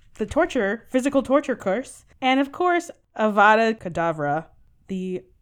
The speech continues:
Unblockable Death Curse. Of course, in a class full of kids born during an active war, this is in fact triggering as hell for a lot of kids, like our favorites, Neville and Harry.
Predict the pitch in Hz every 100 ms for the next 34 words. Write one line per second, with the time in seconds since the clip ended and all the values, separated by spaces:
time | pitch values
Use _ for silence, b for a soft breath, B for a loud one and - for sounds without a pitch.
0 | _ _ 196 214 208 202 202 196 196 202
1 | 202 196 - - - - - b b b
2 | b b b - 311 - 480 277 - -
3 | _ 330 330 - 427 440 - 415 311 -
4 | 330 247 254 277 269 - _ _ 208 -
5 | 269 247 - 262 - 294 214 277 185 156
6 | 165 _ 480 480 403 381 370 440 427 -
7 | - - 415 392 - 339 208 147 - 262
8 | 277 285 285 214 151 165 - _ _ -
9 | 226 226 226 226 - _ _ 233 233 311
10 | 294 185 185 - - _ _ 269 285 277
11 | 269 269 180 117